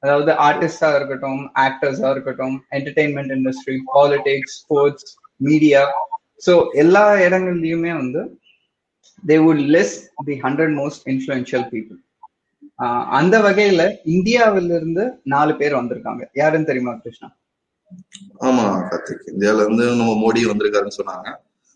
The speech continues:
Speaker 2: அதே மாதிரி, ஆஹ், ஆஹ், இதுல முக்கியமான பார்க்க போனா, ஒரு எண்பத்தி ரெண்டு வயசு ஒரு பாட்டி. So அவங்களும் இந்த ஒரு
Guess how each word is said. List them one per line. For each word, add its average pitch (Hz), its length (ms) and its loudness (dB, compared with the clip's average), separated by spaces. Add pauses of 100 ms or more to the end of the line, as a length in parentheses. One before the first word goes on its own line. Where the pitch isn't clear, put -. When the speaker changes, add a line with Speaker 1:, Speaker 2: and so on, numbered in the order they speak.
(220)
Speaker 2:
அதே 107 240 2
மாதிரி, 110 420 4
ஆஹ், 92 300 2 (680)
ஆஹ், - 440 -6
இதுல 127 220 4
முக்கியமான 143 520 2
பார்க்க 117 300 2
போனா, 113 320 0
ஒரு 101 200 2 (1040)
எண்பத்தி 143 520 0
ரெண்டு 120 260 4
வயசு 110 340 0
ஒரு 101 180 0
பாட்டி. - 300 -8 (1120)
So 98 320 -2
அவங்களும் 113 440 2
இந்த 101 160 0
ஒரு 95 180 0